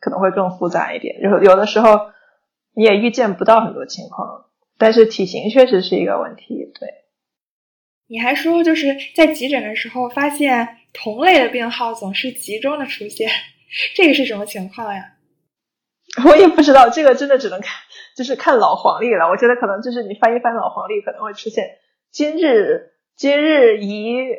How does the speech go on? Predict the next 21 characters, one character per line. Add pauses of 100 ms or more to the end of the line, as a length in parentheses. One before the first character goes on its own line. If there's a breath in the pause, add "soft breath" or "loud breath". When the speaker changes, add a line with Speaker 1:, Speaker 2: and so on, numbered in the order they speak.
(140)
Speaker 1:
外
出，
或
者
是
今
日
不
宜 (500)
在
外 (640)
捡
食
物，
或
者
什
么
之
类
的，